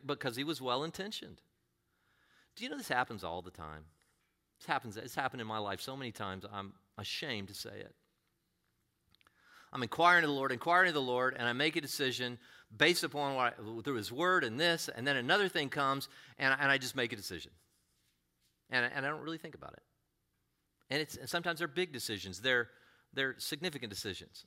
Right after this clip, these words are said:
I don't care what color socks you wear today. God doesn't either. Your wife might care, but no, nobody really cares. So God's not gonna instruct you what color socks to wear today.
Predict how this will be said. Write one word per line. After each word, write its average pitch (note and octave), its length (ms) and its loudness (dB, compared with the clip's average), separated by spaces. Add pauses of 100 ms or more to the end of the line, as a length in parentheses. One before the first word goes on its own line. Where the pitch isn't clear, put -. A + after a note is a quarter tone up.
I G3+ 80 2
don't A3 160 -4
care G#2+ 140 -4
what F#2+ 160 -8
color F#2+ 240 -6
socks C3 420 -6
you C#3+ 80 -12
wear D3+ 220 -4
today. G#3 400 -6 (300)
God G3+ 260 2
doesn't G3+ 200 -2
either. G#3 240 -4
Your G#2+ 200 -2
wife F3+ 320 0
might A#2+ 240 -2
care, A#2 260 2
but D3 180 -4 (320)
no, G#3 200 0
nobody A3 500 2
really G3+ 300 0
cares. D#3 400 4
So D#3 160 0
God's F#3 340 6
not E3+ 180 6
gonna E3+ 140 4
instruct F#3 560 2
you F3+ 100 -4
what D3 360 6
color C3+ 320 2
socks G3+ 540 4 (480)
to C#3+ 100 0
wear B2 360 4
today. G#2+ 560 0